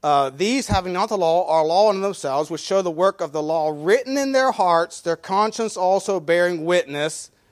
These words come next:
uh, and their thoughts the meanwhile accusing or else excusing one another. See, man has a conscience also that tells him there is a God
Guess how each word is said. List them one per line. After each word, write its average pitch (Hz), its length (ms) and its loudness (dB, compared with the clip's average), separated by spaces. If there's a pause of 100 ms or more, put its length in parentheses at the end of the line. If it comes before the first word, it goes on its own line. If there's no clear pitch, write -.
(460)
uh, 143 400 2 (340)
and 160 180 -6
their 151 120 -2
thoughts 180 460 2
the 165 100 -2
meanwhile 160 580 0
accusing 160 500 -6
or 143 140 -4
else 147 240 -2
excusing 131 680 -10
one 120 180 -14
another. 120 320 -18 (260)
See, 220 180 -4
man 254 280 0
has 220 300 0
a 208 100 -2
conscience 214 580 -6
also 208 500 -10 (360)
that 208 160 -2
tells 294 380 2
him 170 420 -2 (300)
there 117 240 -10
is 202 120 -6
a 202 60 -12
God 196 440 -16